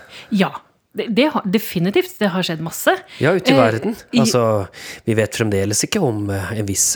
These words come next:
Speaker 2: sjakkekspert, ekspert, eh, ju-, jukser eller ikke. Vi vet bare at han jukset en del.
Speaker 1: Vi vet at det er bråk i sjakkverdenen i hvert fall,
Speaker 2: Ja, det
Speaker 1: og det
Speaker 2: er det.
Speaker 1: er, eh,
Speaker 2: Sjakkpresidenten som går av fordi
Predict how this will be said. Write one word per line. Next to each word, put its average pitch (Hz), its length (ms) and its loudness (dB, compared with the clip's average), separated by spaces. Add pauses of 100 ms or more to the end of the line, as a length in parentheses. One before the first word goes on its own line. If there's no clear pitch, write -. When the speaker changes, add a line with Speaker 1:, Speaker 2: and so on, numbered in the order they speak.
Speaker 2:
sjakkekspert, - 600 -6 (100)
ekspert, - 560 -6
eh, 95 220 -4 (100)
ju-, 117 140 -2 (160)
jukser 170 340 -2
eller 160 160 0
ikke. 175 240 -2
Vi 143 80 -2
vet 110 240 0
bare 98 160 -2
at 104 80 -2
han 101 80 -6
jukset 101 320 -8
en 107 160 -2
del. 160 220 0 (500)
Speaker 1:
Vi 262 80 0
vet 202 240 0
at 202 80 -2
det 240 60 2
er 190 160 -2
bråk 180 340 4
i 233 80 4
sjakkverdenen 208 460 2
i - 20 2
hvert 233 80 -2
fall, 294 160 4
Speaker 2:
Ja, - 60 0
det - 180 0
Speaker 1:
og - 80 4
det 214 140 2
Speaker 2:
er 185 260 0
det. 190 60 -4
Speaker 1:
er, 185 240 -2
eh, 185 100 0
Speaker 2:
Sjakkpresidenten 127 800 -2
som 127 160 -4
går 127 320 -4
av 107 80 -6
fordi 120 160 -2